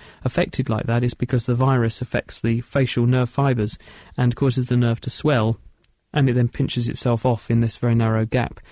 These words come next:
That's called Ramsay-Hunt syndrome, so that occurs from time to time. There may also be an association with herpes simplex virus, the, um, cold sore virus, doing the same thing. Uh, other viruses could trigger this, and then there are more si-, sinister things.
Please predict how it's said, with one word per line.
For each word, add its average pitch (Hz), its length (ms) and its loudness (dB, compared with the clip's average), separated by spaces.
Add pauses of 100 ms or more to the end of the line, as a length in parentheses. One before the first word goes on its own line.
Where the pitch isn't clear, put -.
(140)
That's - 140 -2
called 117 180 0
Ramsay-Hunt 120 640 2
syndrome, 107 460 0
so - 140 -6
that 156 140 0
occurs 113 380 0
from 110 120 -2
time 107 200 0
to 110 100 -4
time. 104 240 -2 (300)
There 131 140 2
may 156 160 4
also 135 180 0
be 127 80 2
an 123 80 4
association 123 600 0
with 117 140 0
herpes 120 340 0
simplex - 420 0
virus, 101 460 -2
the, 113 240 2 (400)
um, 117 160 2
cold 143 260 0
sore 104 220 0
virus, 101 420 -4
doing 117 240 2
the 110 60 0
same 117 260 2
thing. 110 380 0 (520)
Uh, 123 220 2 (100)
other 160 200 2
viruses 113 560 0
could - 180 -4
trigger 113 240 0
this, 120 260 0 (280)
and 127 180 4
then 139 120 4
there 127 180 2
are 123 100 2
more 127 460 0
si-, - 260 -2
sinister 147 420 0
things. 101 440 -4